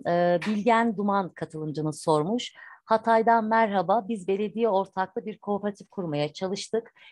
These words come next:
Yirmi yirmide Cumhurbaşkanlığı'nın yayınladığı genelgeye göre tüm maddeleri yerine getirdik. Ama tabii genelgeye göre belediye bir kooperatif ortak olacaksa Cumhurbaşkanlığı onayı isteniyordu.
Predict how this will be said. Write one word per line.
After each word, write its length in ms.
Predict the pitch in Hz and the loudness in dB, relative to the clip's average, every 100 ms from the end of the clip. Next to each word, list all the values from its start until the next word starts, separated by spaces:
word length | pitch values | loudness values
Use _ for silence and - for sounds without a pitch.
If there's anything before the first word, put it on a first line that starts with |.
| _ | _
Yirmi 340 | 208 226 240 233 | 0 2 2 0
yirmide 360 | 214 202 208 | 0 0 -2
Cumhurbaşkanlığı'nın 880 | 208 214 208 202 190 202 190 190 202 | -2 -4 0 -2 -2 -4 -2 -4 -4
yayınladığı 500 | 196 185 185 180 190 | -4 -4 -4 -6 -6
genelgeye 560 | 180 180 196 202 175 175 | -6 -4 -2 -2 -4 -4
göre 280 | 160 170 170 | -2 -2 -4
tüm 140 | 226 | -8
maddeleri 540 | 196 170 151 147 143 | -4 -2 -2 -4 -2
yerine 300 | 143 170 202 | -2 -4 -4
getirdik. 520 | 208 208 - 202 220 226 _ _ - | -6 -8 -8 -8 -8 -10 _ _ -6
Ama 240 | 196 220 | -2 -2
tabii 220 | 220 220 208 | -4 -8 -6
genelgeye 460 | 208 214 214 226 | -4 -4 -4 -4
göre 300 | 202 208 202 | -4 -6 -6
belediye 400 | 196 208 208 208 | -6 -6 -6 -8
bir 140 | 202 196 | -10 -10
kooperatif 500 | 202 196 196 196 196 | -10 -8 -10 -8 -8
ortak 360 | 185 185 196 | -8 -8 -12
olacaksa 520 | 190 196 196 196 196 | -12 -10 -10 -10 -12
Cumhurbaşkanlığı 840 | 196 196 202 180 180 - 170 170 165 | -12 -12 -8 -8 -8 -8 -8 -6 -8
onayı 320 | 151 180 185 | -8 -8 -8
isteniyordu. 760 | 180 - 151 139 131 131 214 | -12 -12 -10 -8 -6 -4 -6